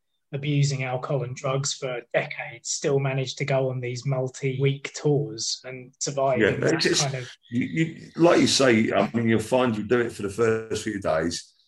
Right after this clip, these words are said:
Speaker 2: and there's, there's always a party afterwards. Everyone's always saying to you, "Do you wanna come here? Do you wanna come here?" And you're just thinking, "Oh, God, I'm so tired. I just wanna get back to my hotel room, have a shower," um, 'cause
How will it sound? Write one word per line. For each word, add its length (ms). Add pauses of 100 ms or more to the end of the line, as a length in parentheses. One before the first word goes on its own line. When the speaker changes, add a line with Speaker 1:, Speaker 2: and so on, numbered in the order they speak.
(420)
Speaker 2:
and 100
there's, 180
there's 400
always 320
a 60
party 440
afterwards. 560
Everyone's 440
always 280
saying 240
to 80
you, 100
"Do 60
you 120
wanna 160
come 160
here? 200
Do 100
you 60
wanna 140
come 140
here?" 200 (380)
And 160
you're 100
just 140
thinking, 400 (520)
"Oh, 200 (120)
God, 120
I'm 160
so 240
tired. 520 (580)
I 100
just 220
wanna 200
get 240
back 200
to 100
my 220
hotel 480
room, 280
have 180
a 60
shower," 760
um, 540
'cause 300